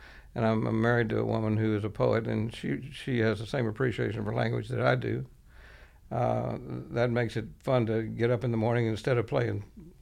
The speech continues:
uh, Scrabble or something, I can just sit and write in the quiet of the morning. So I'll get up about five thirty or six, and I usually write for about an hour, and I, it's more of a journal kind of thing for now. But I've done different things for different years, and,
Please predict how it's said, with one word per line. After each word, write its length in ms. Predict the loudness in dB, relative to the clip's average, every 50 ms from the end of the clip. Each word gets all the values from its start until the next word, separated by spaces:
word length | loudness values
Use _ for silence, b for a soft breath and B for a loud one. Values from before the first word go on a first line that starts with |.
| -20 -20 -20 b b b b b b b b b b b -8
uh, 140 | -6 -4 -4 -4
Scrabble 420 | 0 4 6 6 6 6 6 2
or 80 | 0 2
something, 300 | 2 0 0 2 0 0
I 120 | 0 0 0
can 160 | 0 -2 0
just 220 | 0 0 -2 0
sit 160 | 0 0 0 0
and 100 | 0 0
write 220 | 2 2 2 2
in 100 | 2 0
the 60 | -2 -2
quiet 360 | -2 0 2 2 2 2 0
of 80 | -2
the 60 | -2 -2
morning. 300 | 0 0 0 0 -2 -2
So 100 | 0 2
I'll 100 | 2 2
get 180 | 4 2 2 2
up 120 | 0 -2
about 280 | -2 0 0 0 0 0
five 220 | 0 0 0 0
thirty 180 | -2 -2 -2 -2
or 80 | -4 -4
six, 340 | -2 -2 -2 -2 -2 -4
and 120 | -4 -4 -2
I 60 | -2
usually 280 | -2 -2 -4 -2 -2 -2
write 300 | -2 0 0 0 -2 -4 -6 -16 -20 -20 B B B B B B B B B
for 160 | -2 0 0
about 240 | 2 4 4 4 4
an 80 | 4 4
hour, 320 | 2 2 0 -2 -4 -4 -6 -8 -6
and 580 | -2 -2 0 0 0 0 0 -2 -4 -6 -8 -12 -16 -18 -20 -12 -4 -2
I, 160 | 0 0 0 0 -2 -4 -6
it's 280 | -6 -4 -6 -6 -4 -2
more 160 | 0 2 2
of 80 | 2 2
a 40 |
journal 380 | 2 2 2 2 2 2 0 0
kind 240 | 0 -2 0 0 0
of 80 | -2
thing 180 | -2 -2 -2 0
for 140 | -2 -2 0
now. 320 | 0 0 0 -2 -4 -6 -10 B B B B B B B B B
But 80 | 4 6
I've 140 | 6 6 6
done 220 | 6 4 6 6
different 260 | 4 4 2 2 0 0
things 220 | 0 0 0 -2
for 100 | -2 -2
different 300 | 0 0 0 0 0 0
years, 340 | 0 0 0 -2 -2 -4 -4
and, 340 | -6 -6 -6 -6 -8 -12